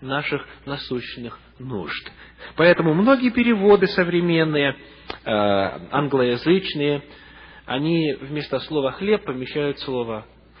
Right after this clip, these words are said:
«food», «пища». «Дай нам пищу на сегодняшний день». Итак, насущный. Хлеб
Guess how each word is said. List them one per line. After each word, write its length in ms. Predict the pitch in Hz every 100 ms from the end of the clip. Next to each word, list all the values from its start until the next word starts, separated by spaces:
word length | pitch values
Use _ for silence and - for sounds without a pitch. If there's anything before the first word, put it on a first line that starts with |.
| -
«food», 320 | 117 90 80 - - - - - - _ _ -
«пища». 400 | 90 - - - - - _ _ - - -
«Дай 300 | 110 170 208
нам 200 | 190 175
пищу 480 | - 147 151 - 131
на 100 | 123
сегодняшний 920 | - 101 82 90 90 92 - - 82 - _ _ -
день». 320 | - - - - - _ _ _ _ _ _ _ _ - - - - - - -
Итак, 340 | - 247 - - - - - -
насущный. 800 | 143 175 - 98 - - - - - - - - - -
Хлеб 400 | 107 147 196